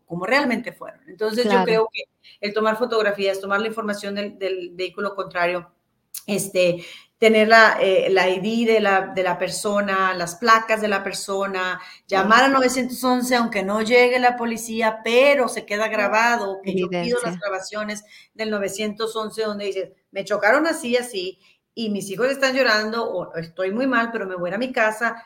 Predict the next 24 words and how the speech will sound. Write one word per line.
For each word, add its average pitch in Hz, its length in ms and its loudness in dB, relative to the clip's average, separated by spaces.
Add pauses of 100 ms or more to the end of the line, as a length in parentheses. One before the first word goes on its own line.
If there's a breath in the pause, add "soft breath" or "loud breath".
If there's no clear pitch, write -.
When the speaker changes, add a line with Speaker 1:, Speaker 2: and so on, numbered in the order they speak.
(120)
Speaker 1:
"No, 254 140 -4
pues 262 100 0
no 277 80 4
le 285 100 4
vamos 285 180 2
a 285 40 -2
mandar 247 220 0
a - 20 0
un 233 60 -4
policía". 220 300 -6
"Bueno, 208 360 0
pues 226 140 -12
quiero 214 240 -2
que 220 160 -8
quede 220 220 2
en 233 80 0
el, 226 240 -2
en 202 140 -6
el, 190 280 -8
en 180 140 -12
el, 175 240 -10
en 170 200 -6
el 175 120 -2
audio 240 520 4